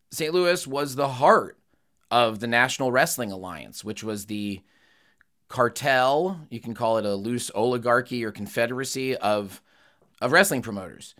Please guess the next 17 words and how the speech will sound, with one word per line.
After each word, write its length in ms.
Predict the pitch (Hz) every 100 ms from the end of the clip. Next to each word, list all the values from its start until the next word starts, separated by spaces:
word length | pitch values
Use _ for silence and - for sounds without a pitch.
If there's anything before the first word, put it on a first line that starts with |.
| _ _ _ _ -
from 220 | 135 127
the 80 | 123
regional 340 | 123 117 120
territories. 720 | 156 151 131 98 80 64 - _ _ _ _
They 180 | 110 117
would 200 | 120 110
put 180 | 151 147
their 120 | 143
heads 240 | 143 135
together 380 | 131 135 131 135
at 100 | 123
annual 320 | 120 123 120
conferences 880 | 117 117 120 127 123 123 113 110 104 -
and 380 | 110 110 110
essentially 420 | 107 123 262 202 165
just 240 | 135 -
collude, 520 | - 120 107 82 67